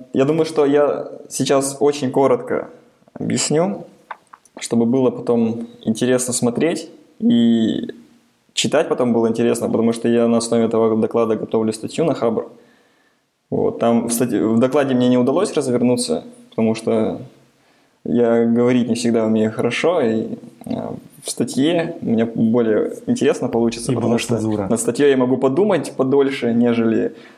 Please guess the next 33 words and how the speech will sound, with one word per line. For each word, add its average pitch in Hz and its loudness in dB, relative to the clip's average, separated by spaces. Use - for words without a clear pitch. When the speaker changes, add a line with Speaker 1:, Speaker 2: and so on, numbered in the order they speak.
Speaker 1:
э, 113 -2
в 110 0
выступлении. 113 0
Ну, 139 2
в - 4
общем, 165 -6
суть 185 0
в - -8
чём? 139 0
Поворот 156 2
экранов 190 0
можно 143 2
обработать 123 0
несколькими 120 -2
способами. - -4
Э, 107 0
<laughs> - -8
одно 160 2
из 131 0
них — 143 0
это 117 -2
этот 113 -2
R 127 2
X - -4
Lifecycle, 226 0
он 127 0
просто 139 2
отписывает 113 0
при 113 0
наступлении 110 0
жизненного 110 0
цикла. 107 -2
Э, 110 2